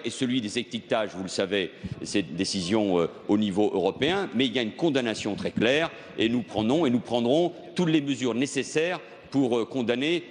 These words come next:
euh, ces campagnes. Et je rajoute à cela, s'il faut, euh, vous rassurer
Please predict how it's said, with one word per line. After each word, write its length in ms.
euh, 40
ces 160
campagnes. 400
Et 200
je 140
rajoute 380
à 80
cela, 360
s'il 200
faut, 440
euh, 160
vous 120
rassurer 640